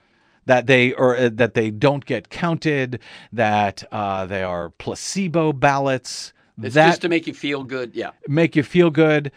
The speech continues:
Speaker 1: That's not true. They are thrown away at a higher rate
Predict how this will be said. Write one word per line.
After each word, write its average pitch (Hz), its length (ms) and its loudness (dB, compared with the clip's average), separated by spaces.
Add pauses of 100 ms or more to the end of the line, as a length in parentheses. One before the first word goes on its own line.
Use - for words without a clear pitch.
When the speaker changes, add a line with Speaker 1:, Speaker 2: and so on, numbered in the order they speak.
(160)
Speaker 1:
That's 160 240 2
not 147 160 -2
true. 107 180 0
They 131 140 2
are 190 160 4
thrown 190 300 2
away 165 400 4
at 135 240 -2
a 131 240 2
higher 147 400 -4
rate 131 440 -2